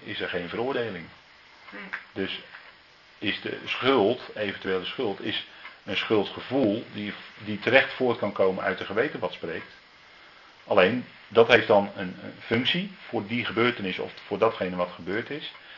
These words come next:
Speaker 1: Maar op een gegeven moment, eh, kan je dat ook zien in het licht van Gods genade. En dan kan je op een gegeven moment ook afsluiten voor jezelf en zeggen van, nou, oké. En dat is dan een stukje lering geweest ook.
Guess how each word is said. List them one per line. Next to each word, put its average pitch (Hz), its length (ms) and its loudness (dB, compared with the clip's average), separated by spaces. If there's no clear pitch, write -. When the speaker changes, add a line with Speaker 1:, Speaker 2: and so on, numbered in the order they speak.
Speaker 1:
Maar 202 140 4
op 196 120 4
een - 60 -10
gegeven 101 260 4
moment, 131 240 -4
eh, - 100 -14
kan 107 140 4
je 98 60 2
dat 95 160 0
ook 107 180 0
zien 107 180 -2
in 104 100 -6
het 87 100 -4
licht 95 200 -2
van 90 120 -2
Gods 98 220 -2
genade. 87 440 -2
En 135 200 -8
dan 95 120 -6
kan - 120 -2
je 80 60 -6
op - 60 -14
een - 60 -14
gegeven 87 260 -6
moment - 80 -10
ook 156 220 -4
afsluiten 107 420 -2
voor 98 140 -4
jezelf 85 260 -4
en 82 60 -14
zeggen 85 200 -6
van, 95 80 -10
nou, 101 200 -8
oké. - 220 -6
En 92 60 -12
dat 90 160 -2
is - 80 -12
dan 87 160 -2
een 87 160 -6
stukje 80 500 -8
lering 101 460 -6
geweest 110 380 -4
ook. 120 240 -6